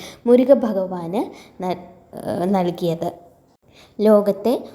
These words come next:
ഉപദ്രവങ്ങളിൽ നിന്ന് സംരക്ഷിക്കുന്നതിനാണ് ദേവി വേൽ ഭഗവാന് നൽകിയത്. എല്ലാ ദു-, ദുഷ്ടശക്തികളെയും ഇല്ലാതാക്കുന്നതിനും പ്രപഞ്ചത്തിൽ സമാധാനവും സന്തുലിതാവസ്ഥയും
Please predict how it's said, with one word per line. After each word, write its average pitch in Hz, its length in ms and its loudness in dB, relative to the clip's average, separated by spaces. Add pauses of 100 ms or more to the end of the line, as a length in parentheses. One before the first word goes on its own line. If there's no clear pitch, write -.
(140)
ഉപദ്രവങ്ങളിൽ 269 880 4
നിന്ന് 233 320 2
സംരക്ഷിക്കുന്നതിനാണ് 226 1400 -2 (240)
ദേവി 196 400 -2 (120)
വേൽ 202 380 0 (460)
ഭഗവാന് 196 600 -2 (300)
നൽകിയത്. 165 560 -2 (640)
എല്ലാ 208 260 2 (160)
ദു-, 381 160 0 (140)
ദുഷ്ടശക്തികളെയും 214 1300 0
ഇല്ലാതാക്കുന്നതിനും 180 1000 -6 (400)
പ്രപഞ്ചത്തിൽ 277 640 4 (340)
സമാധാനവും 269 1040 2 (300)
സന്തുലിതാവസ്ഥയും 254 1300 2